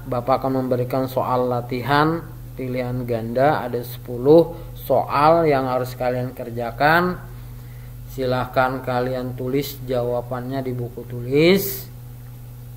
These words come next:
Kemudian kalian foto dan kalian kirim ke Erlending Madrasah. Nah, slide yang ini ada tiga soal. Baca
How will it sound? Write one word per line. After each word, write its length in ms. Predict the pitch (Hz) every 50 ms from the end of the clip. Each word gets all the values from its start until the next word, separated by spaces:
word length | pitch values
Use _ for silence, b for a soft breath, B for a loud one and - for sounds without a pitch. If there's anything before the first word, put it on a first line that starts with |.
| - - -
Kemudian 960 | - 117 120 123 123 123 123 123 127 123 123 120 123 127 127 127 127 131 123
kalian 320 | 123 120 123 123 127 127 120
foto 480 | 123 123 120 120 120 - - 139 143
dan 240 | 139 139 135 131 131
kalian 480 | 120 120 117 120 123 123 120 123 120 -
kirim 400 | 123 123 123 123 123 123 123 123
ke 480 | - - 123 127 127 131 131 131 123 123 - - - - - - -
Erlending 640 | 117 120 117 127 123 120 120 120 117 120 123 120 123
Madrasah. 960 | 120 117 117 110 110 110 107 107 107 104 - - 123 120 110 - - - - - - - - - - - B B B B B B B B B B - - - -
Nah, 560 | 107 110 110 110 110 113 110 107 107 110 107 104 -
slide 320 | - - 123 120 120 117 - 127
yang 240 | 123 117 123 123 123
ini 320 | 123 123 123 135 151 165
ada 560 | 156 139 127 143 143 147 151 151 - - - - -
tiga 240 | 135 117 123 131 120
soal. 720 | - 120 113 95 110 135 147 156 160 170 190 180 - - - - - - - - - - - - - - - - - - - - - - - - 123
Baca 420 | 123 120 123 123 - - 131 123